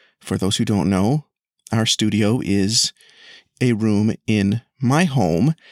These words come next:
and that is where we record the podcast. The water line broke in a bathroom, which is right next to our studio, and water had been leaking inside the wall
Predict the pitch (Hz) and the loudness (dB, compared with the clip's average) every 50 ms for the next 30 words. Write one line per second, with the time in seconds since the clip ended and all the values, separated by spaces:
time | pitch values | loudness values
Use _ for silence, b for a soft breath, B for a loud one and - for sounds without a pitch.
0 | B B B B B B B B _ - 107 101 98 95 92 98 95 104 104 101 | B B B B B B B B _ -2 0 2 2 2 0 0 0 -2 -2 -2
1 | 107 107 104 107 107 107 110 110 110 110 123 139 - - - - - - 120 147 | 0 0 0 0 0 0 0 -2 0 0 -2 -2 -2 -4 -6 -4 -4 -2 -2 -2
2 | 147 - _ _ _ _ _ _ _ _ - - - 165 165 185 190 - - - | -4 -4 _ _ _ _ _ _ _ _ -8 -4 -2 0 0 0 -2 -2 -4 -4
3 | - - - - - - - - _ _ _ _ _ _ _ _ _ _ _ _ | -2 -2 -2 -2 -2 -2 -6 -10 _ _ _ _ _ _ _ _ _ _ _ _
4 | _ _ _ _ _ _ _ _ _ _ _ - 95 98 101 113 113 113 107 101 | _ _ _ _ _ _ _ _ _ _ _ -4 -2 0 2 2 2 2 0 2
5 | 101 98 98 104 101 101 104 - - - _ 110 107 107 104 - - - 107 107 | 2 0 0 2 0 0 -2 -4 -8 -6 _ -2 0 0 -2 -4 -2 -4 -4 -2
6 | - 127 139 151 156 - 127 110 107 104 104 - - 95 101 101 98 104 107 107 | 0 0 0 0 0 0 0 0 0 0 0 -2 -2 -2 -2 -2 0 0 0 -2
7 | 107 - - _ _ _ 117 110 110 110 110 110 - - - - - - - - | -2 -6 -14 _ _ _ -2 0 2 0 0 -2 -2 -4 -6 -6 -6 -6 -2 -2
8 | 120 110 85 98 101 95 - - - 151 156 135 117 104 98 101 117 143 156 - | 0 0 2 0 0 0 0 0 0 0 0 2 2 2 2 2 0 0 -2 -6
9 | _ _ _ _ b b b b b b b b b b b b b b b b | _ _ _ _ b b b b b b b b b b b b b b b b
10 | b b b _ _ _ - 165 165 165 160 156 151 143 143 - _ _ - 117 | b b b _ _ _ 0 2 2 4 4 2 2 0 -2 -6 _ _ -2 0
11 | 123 135 151 156 135 127 131 117 107 117 110 110 120 123 - 143 131 123 85 110 | 0 0 0 0 0 0 0 0 0 0 0 0 0 0 0 0 0 2 2 2
12 | 113 - - - 117 117 110 95 101 101 107 117 131 131 120 107 104 104 110 117 | 2 2 2 0 0 0 0 0 -2 0 0 0 0 2 2 0 0 0 -2 -4
13 | - | -8